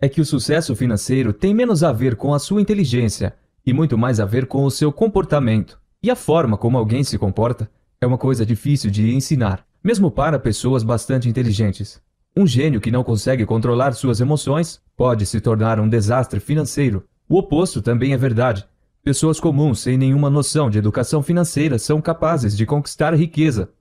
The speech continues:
desde que tenham uma meia dúzia de habilidades comportamentais que não estão relacionadas aos métodos formais de medição de inteligência.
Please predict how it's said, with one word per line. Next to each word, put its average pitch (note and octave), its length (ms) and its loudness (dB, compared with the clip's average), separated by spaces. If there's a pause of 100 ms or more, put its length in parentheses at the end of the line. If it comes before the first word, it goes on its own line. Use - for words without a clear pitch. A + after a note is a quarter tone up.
(140)
desde G#3 300 0
que E3+ 100 0
tenham C#3+ 360 0
uma B2+ 260 0
meia C#3+ 180 2
dúzia C3+ 320 2
de G#2+ 140 0
habilidades A2 800 -2 (140)
comportamentais C#3+ 1080 -2 (320)
que G#3+ 100 2
não A#3 160 4
estão F3+ 260 0
relacionadas A#2 720 0
aos A2+ 140 0
métodos A2+ 440 -2
formais B2 540 -2
de A2+ 140 0
medição D3+ 540 0
de A#2+ 100 0
inteligência. G#2+ 720 -2